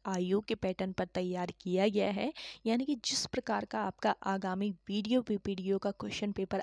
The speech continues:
आईयू के द्वारा बनाया जाएगा, उसी तरीके का ये प्रैक्टिस सेट हमारे द्वारा बनाया गया है, जो कि वीडियो, वीडियो एग्जाम के लिए काफ़ी हेल्पफुल रहने वाला है। तो आप सभी लोग हमारे इस प्रैक्टिस सेट में स्टार्टिंग से लेकर एंड तक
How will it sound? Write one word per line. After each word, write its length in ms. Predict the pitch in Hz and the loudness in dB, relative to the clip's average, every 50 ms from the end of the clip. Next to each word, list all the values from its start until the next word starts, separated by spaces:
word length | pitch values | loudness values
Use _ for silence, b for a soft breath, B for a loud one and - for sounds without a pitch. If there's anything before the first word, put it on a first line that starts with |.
| - - | -2 -2
आईयू 280 | 196 185 180 185 190 190 | -2 0 2 2 2 2
के 120 | - 202 | 4 2
द्वारा 240 | 196 190 180 185 190 175 | 2 2 2 0 0 -2
बनाया 320 | 175 180 175 175 180 180 190 | -2 -4 -4 -2 0 0 2
जाएगा, 380 | 190 202 185 185 185 202 208 196 | 2 0 0 0 -2 -2 0 0
उसी 240 | 190 196 - - 190 - | 0 0 -2 -2 -2 -2
तरीके 340 | 180 170 170 170 - 180 175 | -2 -2 -2 -2 -4 -4 -6
का 220 | - 196 190 202 - B B B B B B | -4 -4 -6 -6 -8 B B B B B B
ये 140 | 190 190 240 247 | 2 2 2 4
प्रैक्टिस 360 | - 202 185 - - 214 - | 2 0 -2 -2 -2 -4 -2
सेट 240 | - 175 196 - - | -2 -2 -2 -2 -4
हमारे 320 | 196 180 180 175 175 190 | -4 -4 -2 -2 -2 -2
द्वारा 260 | 175 - 175 180 190 175 | 2 2 2 2 2 0
बनाया 340 | 175 170 175 175 185 214 | -2 -2 0 2 2 2
गया 200 | 220 208 214 202 196 | 4 4 4 4 4
है, 140 | 202 220 226 | 2 0 0
जो 180 | 196 185 180 175 | 0 0 0 0
कि 200 | - - 196 190 190 196 B B B B B B | 0 -2 -4 -2 -2 -4 B B B B B B
वीडियो, 340 | 208 208 220 220 226 247 254 | 0 2 2 2 2 2 2
वीडियो 440 | 240 240 220 202 - 202 190 202 208 | 4 4 2 2 2 2 4 6 6
एग्जाम 380 | 196 190 185 - 190 185 185 196 | 6 6 2 0 -2 -2 -2 -2
के 120 | - 185 | 0 0
लिए 100 | 190 208 - - | 0 0 -2 -4
काफ़ी 320 | - - 180 - - 220 | -6 -6 -2 0 2 2
हेल्पफुल 380 | 190 196 196 - - 196 202 190 | 2 2 0 0 2 2 4 4
रहने 280 | 180 175 175 190 202 | 4 2 2 2 0
वाला 260 | 202 196 185 180 185 | 2 2 2 2 0
है। 140 | 180 185 196 226 | -2 -2 -4 -4
तो 160 | - 208 190 | -2 0 0
आप 180 | 180 180 180 - | 0 -2 -4 -4
सभी 300 | - - 190 180 190 180 | -4 -4 -4 -4 -4 -2
लोग 260 | 180 180 196 277 - - B B B B | 2 4 4 4 4 0 B B B B
हमारे 300 | - 214 226 233 240 254 | 0 2 4 4 4 2
इस 120 | 277 - - | 0 0 0
प्रैक्टिस 440 | - 202 185 - _ - 180 - - | -2 -2 -2 -2 _ -4 -4 -4 -4
सेट 240 | - 214 196 170 - - | -4 -6 -6 -6 -4 -2
में 100 | 214 220 220 | 0 0 0
स्टार्टिंग 440 | - - - 190 175 175 190 220 - | 0 -2 0 0 0 0 0 -2 -2
से 120 | - 208 | -2 -2
लेकर 280 | 196 180 175 - 180 - - | -2 -2 -2 -4 -4 -6 -4
एंड 220 | - 190 175 170 165 - | -4 -6 -6 -6 -4 -4
तक 120 | 269 302 | -4 -4